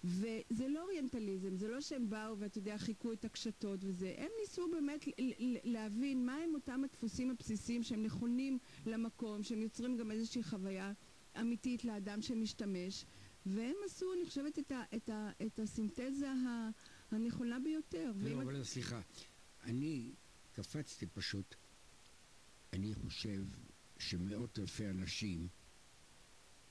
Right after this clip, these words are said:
Speaker 2: בשוני מ-, משנות העשרים שבאו ארצה, הם באו בהמוניהם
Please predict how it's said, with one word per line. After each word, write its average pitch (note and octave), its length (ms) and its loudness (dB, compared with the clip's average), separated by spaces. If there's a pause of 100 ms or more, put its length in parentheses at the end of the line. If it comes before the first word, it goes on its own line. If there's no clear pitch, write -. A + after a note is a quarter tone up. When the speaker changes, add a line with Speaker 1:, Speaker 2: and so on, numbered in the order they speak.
Speaker 2:
בשוני G2 580 0 (200)
מ-, F2+ 540 0
משנות G2+ 400 -2
העשרים G2 640 0
שבאו - 1080 -6
ארצה, G2+ 440 -2 (400)
הם F#2+ 220 2
באו A2+ 160 0
בהמוניהם G2+ 880 0